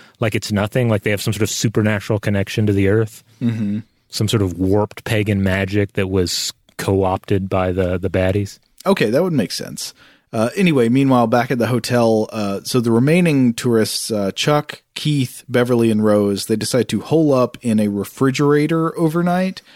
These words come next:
Speaker 1: Mm-hmm.
Speaker 2: by locking the door, hiding in there. We get to watch the
Speaker 1: A
Speaker 2: zombies
Speaker 1: big
Speaker 2: sort of
Speaker 1: walk-in. <laughs> Not,
Speaker 2: Yeah, yes,
Speaker 1: not,
Speaker 2: yeah.
Speaker 1: not, not like your refrigerator in your <laughs> house. That would
Speaker 2: Right.
Speaker 1: But a big one, a big walk-in freezer thing.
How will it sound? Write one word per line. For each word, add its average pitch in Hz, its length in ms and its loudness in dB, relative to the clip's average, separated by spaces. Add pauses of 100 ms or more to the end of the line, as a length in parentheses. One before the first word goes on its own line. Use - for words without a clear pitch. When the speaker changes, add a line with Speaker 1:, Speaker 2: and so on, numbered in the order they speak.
(100)
Speaker 1:
Mm-hmm. 107 240 -2
Speaker 2:
by 104 120 2
locking 117 460 0
the 113 80 0
door, 113 340 2
hiding 113 300 -2
in 104 100 -2
there. 107 280 0
We 104 140 -4
get 117 140 -4
to 120 80 -6
watch 110 260 -2
the 117 60 -4
Speaker 1:
A 110 60 -4
Speaker 2:
zombies 117 320 2
Speaker 1:
big 180 80 2
Speaker 2:
sort 135 120 2
of 143 80 2
Speaker 1:
walk-in. 117 500 0
<laughs> 110 60 -8
Not, 147 500 0
Speaker 2:
Yeah, 127 260 0
yes, 151 280 0
Speaker 1:
not, 175 160 2
Speaker 2:
yeah. 175 80 4
Speaker 1:
not, 190 140 2
not 185 120 2
like 156 180 0
your 143 180 4
refrigerator 117 580 0
in 104 60 0
your 98 100 0
<laughs> - 0 -
house. - 540 -4
That - 120 -4
would 139 100 0
Speaker 2:
Right. 156 440 -2 (580)
Speaker 1:
But 135 140 2
a 127 60 0
big 127 220 0
one, 95 180 -2
a 95 80 0
big 107 280 -2
walk-in 104 380 0
freezer 92 340 -2
thing. 87 240 -10